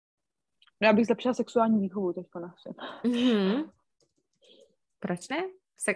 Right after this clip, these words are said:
Speaker 2: a celkově jakoby právě i sexualita, že jo? Co to, co to
Speaker 1: Přesně.
Speaker 2: znamená?
Speaker 1: Sexuální
Speaker 2: Jakoby.
Speaker 1: výchova, tělo, jak
Speaker 2: Hmm.
Speaker 1: pracuje a všechno s tím
Speaker 2: Jo.
Speaker 1: spojený.
Speaker 2: Jo.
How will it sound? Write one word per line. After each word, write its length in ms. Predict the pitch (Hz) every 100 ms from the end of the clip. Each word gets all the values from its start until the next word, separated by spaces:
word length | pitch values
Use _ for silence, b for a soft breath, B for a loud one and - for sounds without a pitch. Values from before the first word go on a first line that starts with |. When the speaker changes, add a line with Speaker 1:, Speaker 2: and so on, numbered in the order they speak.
| -
Speaker 2:
a 120 | 208
celkově 440 | - 208 214 226
jakoby 360 | 208 202 196 202
právě 440 | 196 196 190 196
i 360 | - 202 196 190
sexualita, 680 | 190 196 - 202 180 180 180
že 140 | -
jo? 80 | 180
Co 140 | -
to, 140 | 180 175
co 60 |
to 80 | - - -
Speaker 1:
Přesně. 100 | 240
Speaker 2:
znamená? 600 | 240 185 180 190 180 185 - -
Speaker 1:
Sexuální 320 | 208 - 233
Speaker 2:
Jakoby. 80 | 226
Speaker 1:
výchova, 320 | 220 240 214
tělo, 500 | 214 - 208 202 196 196 - _
jak 120 | 208 240
Speaker 2:
Hmm. 100 | 226
Speaker 1:
pracuje 480 | 202 175 202 180 190
a 40 | 202
všechno 280 | 226 208
s 60 | 196
tím 100 | 202
Speaker 2:
Jo. 60 | -
Speaker 1:
spojený. 360 | - 190 190 180 - _ _
Speaker 2:
Jo. 180 | 196 190